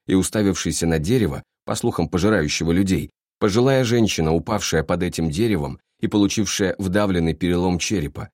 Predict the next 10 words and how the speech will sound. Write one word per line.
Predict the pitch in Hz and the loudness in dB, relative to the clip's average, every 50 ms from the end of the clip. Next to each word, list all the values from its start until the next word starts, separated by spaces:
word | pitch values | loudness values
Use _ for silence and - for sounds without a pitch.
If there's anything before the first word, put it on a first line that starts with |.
| _ _ _ | _ _ _
изуродованный | - 123 107 95 123 127 139 127 127 120 120 113 110 | -4 -4 0 2 4 4 4 4 2 2 2 2 0
труп | - - 123 123 117 107 | 0 0 0 0 0 0
девочки, | 101 127 131 101 85 78 - - - 80 - _ _ _ _ | -2 0 0 0 0 -2 -2 -8 -10 -14 -14 _ _ _ _
найденный | 95 98 98 98 85 90 87 85 | 2 2 2 2 2 2 2 2
на | 82 80 80 | 2 0 0
дереве | 78 87 104 95 85 78 78 | 0 0 0 0 0 -2 -2
сорок | - - 95 85 82 - | -2 -2 -2 -2 -2 -4
три | - - 87 78 | -4 -4 -4 -2
года | 76 92 90 78 82 | 0 0 0 0 0
назад, | 85 92 95 85 85 67 - | 0 0 -2 -2 -4 -6 -6